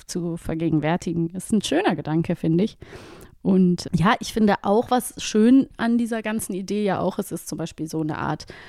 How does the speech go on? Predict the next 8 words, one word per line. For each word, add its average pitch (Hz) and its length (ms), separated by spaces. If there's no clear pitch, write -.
ja, - 320
was 190 180
Meditatives 196 1160
oder, 170 420
ne, 214 260
seine 175 640
Gewohnheiten 190 1300
darauf 185 260